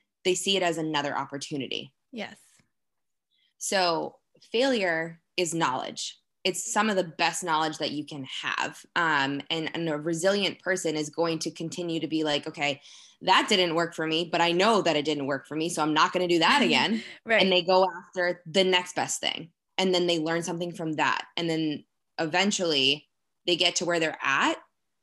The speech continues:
Speaker 1: But I feel like a resilient person doesn't stop there.
Speaker 2: Mm-hmm.
Speaker 1: They're continuing to just,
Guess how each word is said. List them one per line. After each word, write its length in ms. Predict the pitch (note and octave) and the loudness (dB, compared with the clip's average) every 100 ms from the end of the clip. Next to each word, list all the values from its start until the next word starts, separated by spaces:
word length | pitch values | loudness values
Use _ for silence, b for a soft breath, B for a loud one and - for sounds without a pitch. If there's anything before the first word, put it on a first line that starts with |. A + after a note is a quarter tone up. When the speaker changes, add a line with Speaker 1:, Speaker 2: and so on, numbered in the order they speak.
| _ | _
Speaker 1:
But 240 | A3 G#3 - _ - | 2 2 0 _ -14
I 80 | F#3+ | -12
feel 280 | - C4 C#4 | -2 2 2
like 260 | C4 B3 - | 2 0 -4
a 60 | G3 | -4
resilient 500 | G#3+ G3+ A3+ G#3 - | -2 -2 -2 -2 -6
person 320 | A#3 A3+ G3+ | -6 -4 -2
doesn't 300 | F3 F#3 F3 | -4 -6 -8
stop 320 | - E3+ - - | -4 -2 -2 0
there. 360 | D3 - - _ _ - | 0 0 -8 _ _ -10
Speaker 2:
Mm-hmm. 340 | A3+ G#3 G3 F#3+ _ - | -6 -6 -8 -10 _ -4
Speaker 1:
They're 140 | G3 | -4
continuing 720 | - G#3 - G#3+ G#3+ G#3 G3+ G3+ | -2 -4 0 0 0 0 0 -2
to 120 | G3 | -4
just, 560 | E3 E3+ E3+ - - | 0 0 0 -6 -12